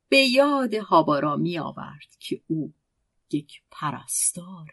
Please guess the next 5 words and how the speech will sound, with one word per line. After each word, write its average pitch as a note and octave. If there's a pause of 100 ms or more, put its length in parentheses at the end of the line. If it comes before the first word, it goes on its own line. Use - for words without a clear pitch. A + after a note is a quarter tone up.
(460)
واقعی E3 (160)
است. - (720)
بعد D#3+
از D3+
سکس -